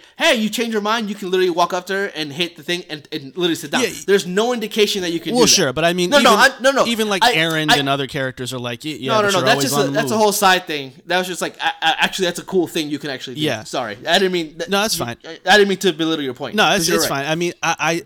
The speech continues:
Speaker 2: I, I just, I think that is the dilemma, though. I think it is the reality of, "This is
Speaker 1: Yeah.
Speaker 2: on me. I have to make this happen.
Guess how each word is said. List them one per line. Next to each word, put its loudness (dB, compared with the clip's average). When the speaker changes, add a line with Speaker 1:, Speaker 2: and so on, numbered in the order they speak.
Speaker 2:
I, 0
I -2
just, -4
I -2
think -6
that -2
is -4
the -4
dilemma, -4
though. -8
I -4
think -6
it -4
is -4
the -8
reality -2
of, -4
"This -2
is 0
Speaker 1:
Yeah. 2
Speaker 2:
on -2
me. -6
I -2
have -4
to -6
make -6
this -6
happen. -8